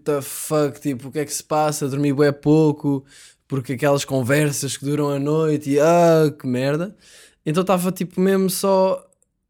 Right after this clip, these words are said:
tipo, pá, ia cinco por cento de bateria em modo voo, n-, no meu estado de espírito. Pá, e pensei, "Vou dizer isto ao Uber, vai-me saber bem." Ah, então, ao Uber, ao condutor. Então apanhei o Uber, não sei o quê, e depois, tipo, passado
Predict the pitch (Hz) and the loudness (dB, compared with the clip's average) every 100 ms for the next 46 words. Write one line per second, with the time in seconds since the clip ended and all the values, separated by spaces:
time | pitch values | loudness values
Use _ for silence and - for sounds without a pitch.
0 | _ _ _ - 165 - 214 240 233 220 | _ _ _ -8 -8 0 2 4 2 2
1 | - 220 - - - 202 180 170 170 160 | 2 0 -2 -8 -4 -4 -2 -2 0 0
2 | 160 196 165 151 156 135 143 160 - _ | 0 -2 -2 0 0 0 -2 -4 -8 _
3 | _ - 123 139 139 147 156 139 - 156 | _ -14 -12 -6 -4 -2 -2 -4 -4 -4
4 | 190 _ - - - - _ _ - 127 | -4 _ -20 -20 -20 -20 _ _ -6 -4
5 | 127 165 151 143 147 139 160 147 139 139 | -2 -4 -4 -4 -4 -4 -4 -4 -2 -2
6 | 135 110 127 123 - 123 117 107 98 _ | -2 -4 -6 -6 -6 -6 -6 -8 -12 _
7 | _ _ _ _ _ 143 143 151 143 156 | _ _ _ _ _ -4 -2 -2 -2 -4
8 | - - 123 147 151 131 123 123 135 123 | -4 -4 0 2 2 2 0 -2 -4 -4
9 | 120 104 127 160 151 147 151 151 170 170 | -4 -6 -6 -4 -4 -4 -4 -2 -2 -2
10 | 156 - 165 165 160 165 - - 151 165 | -4 -4 -4 -4 -4 -6 -8 -8 -2 -2
11 | 156 | -2